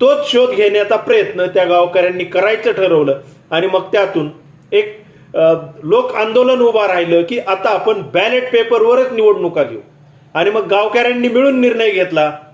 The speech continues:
की आपण पुन्हा एकदा मतदान घेऊ. तारीख ठरली, अ, तीन डिसेंबर. आणि पुन्हा मतदान कसं, तर बॅलेट पेपरवर. आणि सर्व गावकऱ्यांना सांगण्यात आलं की लोक, अ,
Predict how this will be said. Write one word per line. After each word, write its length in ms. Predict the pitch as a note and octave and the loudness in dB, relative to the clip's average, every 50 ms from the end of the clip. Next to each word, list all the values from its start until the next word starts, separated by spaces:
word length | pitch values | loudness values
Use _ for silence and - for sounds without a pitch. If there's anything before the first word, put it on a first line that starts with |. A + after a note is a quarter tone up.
| _ _ _ _ _ _ _ | _ _ _ _ _ _ _
की 60 | - F3+ | -2 -2
आपण 300 | E3 E3+ - G#3+ G3+ G3+ | 0 0 0 -2 -2 -2
पुन्हा 520 | - - E3+ F3 F3 F3+ F#3+ G3+ G#3+ G#3 | -4 -4 -4 -4 -2 -2 -2 -2 0 0
एकदा 300 | G3 F#3+ F3 E3+ F3 E3+ | 0 0 0 0 0 0
मतदान 440 | D#3+ D3+ C#3 B2+ - B2+ A#2 A#2 A2+ A#2 | 0 -2 -4 -4 -6 -8 -8 -10 -12 -14
घेऊ. 80 | A#2 A2 - _ _ _ _ _ _ _ _ _ _ - | -18 -18 -20 _ _ _ _ _ _ _ _ _ _ -4
तारीख 220 | F3+ G3+ A3 A#3+ | -2 -2 -2 -4
ठरली, 420 | A#3+ - - F#3 F3+ E3+ E3+ F3 F3 - - - - - - - - | -6 -6 -4 -4 -2 -2 -2 -2 -4 -4 -8 -18 -20 -20 -20 -10 -6
अ, 140 | D3+ D3 D#3 | -4 -4 -4
तीन 360 | D3+ - F#3+ F#3 F3+ F3 E3 | -4 -4 -6 -4 -4 -4 -4
डिसेंबर. 440 | D#3 C#3+ - D3+ C3 B2 A#2 - - - - _ _ _ _ _ _ _ _ _ _ _ _ _ _ _ _ _ | -6 -6 -4 -6 -6 -6 -8 -14 -18 -20 -20 _ _ _ _ _ _ _ _ _ _ _ _ _ _ _ _ _
आणि 180 | D3 D3+ E3+ F3 | -4 -4 -2 -4
पुन्हा 420 | E3+ - G3 G#3 A3 A#3+ B3+ B3+ | -2 -2 -2 -2 0 0 0 0
मतदान 500 | B3 B3 A#3+ - B3+ B3 B3 A#3+ A#3+ A#3+ | 0 -2 0 0 0 2 2 0 0 0
कसं, 240 | A3+ A#3 G3+ - A3 G3 B3 | -2 -2 0 0 0 0 0
तर 100 | B3+ C#4 | 0 0
बॅलेट 460 | C#4+ C4+ B3 B3 A#3+ A#3+ A#3+ - - | 0 0 0 0 0 -2 -2 -2 0
पेपरवर. 460 | F3+ D3+ - - A#2 A2 A2 A2 A#2 - _ _ _ _ _ _ | -2 -2 -2 -4 -8 -10 -10 -14 -20 -20 _ _ _ _ _ _
आणि 200 | - E3 F#3+ G3+ | -2 0 0 0
सर्व 380 | G3+ G3+ G#3+ A#3+ C4 C#4 C4+ B3+ | 0 0 0 0 2 2 2 2
गावकऱ्यांना 540 | A#3+ A#3+ A#3 - A#3+ A#3+ A#3 A#3 A#3+ A#3 G#3+ | 2 0 0 0 0 0 0 0 -2 -2 -2
सांगण्यात 420 | - G3 G3 G3 G3 F#3+ F3+ E3+ | -2 -2 -2 0 0 0 0 2
आलं 180 | F3 E3+ F3 F3+ | 0 0 0 0
की 400 | - E4+ F4 - - - - - _ _ _ _ _ _ _ _ _ _ _ - A2+ | 2 2 0 0 -2 -6 -18 -20 _ _ _ _ _ _ _ _ _ _ _ -20 -18
लोक, 540 | A2+ B2 D3 G3 A#3 A#3 A3+ - - - F3 | -8 -2 0 0 0 0 -2 -8 -6 -2 -2
अ, 120 | D#3+ | 0